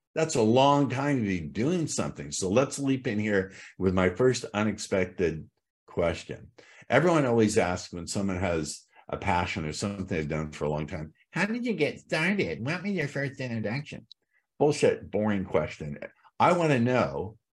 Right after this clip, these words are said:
thirty-five years is a long time. What's kept you doing it? What has made you continue to do this? It can't be just the money. You've made your coin after thirty-five years.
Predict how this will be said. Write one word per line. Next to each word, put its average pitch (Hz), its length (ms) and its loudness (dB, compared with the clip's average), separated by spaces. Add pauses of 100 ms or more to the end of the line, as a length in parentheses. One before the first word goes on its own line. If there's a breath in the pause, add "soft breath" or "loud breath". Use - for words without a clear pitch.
(680)
thirty-five 147 500 4
years 113 260 0
is 85 100 -10
a 87 80 -4
long 107 320 0
time. 120 320 -2
What's 147 240 0
kept 120 340 -4
you 104 320 2 (560)
doing 143 280 2
it? - 200 -10
What 107 340 0
has 113 440 0 (580)
made 101 500 -2
you 78 640 -4 (880)
continue 101 600 -2
to 107 100 2
do 131 200 4
this? 117 220 0
It 90 140 -6
can't 143 320 -2
be 87 140 -6
just 92 280 -4
the 85 60 -6
money. 120 340 -2
You've 90 220 -2
made 110 240 0
your 90 140 -4
coin 117 320 -4
after 76 260 -8
thirty-five 80 720 -4
years. 110 560 -2